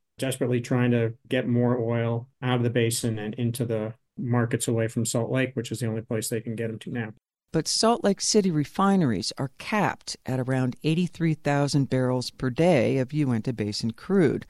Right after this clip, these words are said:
Speaker 2: due to air quality concerns.
Speaker 1: So if they want to increase the amount of oil they're pumping, they gotta figure out another way to get it to market, which is why they need the Uinta Basin Railway, which is why they need these loadouts. All that will require,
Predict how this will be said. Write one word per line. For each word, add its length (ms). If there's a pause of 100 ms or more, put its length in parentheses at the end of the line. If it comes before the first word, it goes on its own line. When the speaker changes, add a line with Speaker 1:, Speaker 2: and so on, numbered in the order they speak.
(180)
Speaker 2:
due 200
to 360
air 220
quality 480
concerns. 760 (380)
Speaker 1:
So 80
if 100
they 80
want 240
to 240
increase 460
the 80
amount 260
of 60
oil 320
they're 120
pumping, 420
they 80
gotta 200
figure 260
out 140
another 240
way 200
to 100
get 180
it 200
to 80
market, 340
which 160
is 100
why 160
they 140
need 200
the 100
Uinta 280
Basin 240
Railway, 360
which 200
is 60
why 140
they 100
need 160
these 160
loadouts. 480 (480)
All 160
that 200
will 140
require, 640